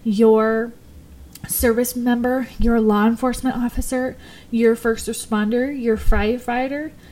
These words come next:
You are incredible for supporting them and loving them and going on the ride. But it's not gonna fall out of the sky.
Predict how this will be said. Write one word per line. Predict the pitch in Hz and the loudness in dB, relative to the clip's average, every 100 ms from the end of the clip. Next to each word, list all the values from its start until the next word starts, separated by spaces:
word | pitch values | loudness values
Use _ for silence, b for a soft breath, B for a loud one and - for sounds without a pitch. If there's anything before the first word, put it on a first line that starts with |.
| B | B
You | 220 240 240 | -2 0 0
are | 240 | 0
incredible | 294 254 - - 220 220 214 220 | -2 2 10 10 10 4 2 0
for | - | -4
supporting | 190 226 - 214 220 220 | -6 2 6 6 4 0
them | 247 262 | -2 -2
and | 214 202 | -2 -2
loving | 196 214 240 254 | 0 0 -2 -2
them | 247 262 285 - | -2 -4 -4 -6
and | 226 | -4
going | 208 208 214 214 | 0 0 0 0
on | 202 | -2
the | 196 | -2
ride. | 190 170 165 - B B B B B - - | -6 -8 -12 -14 B B B B B -20 -4
But | 247 | 2
it's | 226 214 - | 2 2 -2
not | 233 220 214 202 - | 0 2 2 0 -4
gonna | 262 247 254 | -2 0 -2
fall | - 208 196 | -4 -2 -2
out | 196 196 | -2 -4
of | 190 | -4
the | 208 | -6
sky. | - - 185 196 208 | -6 -10 -10 -12 -14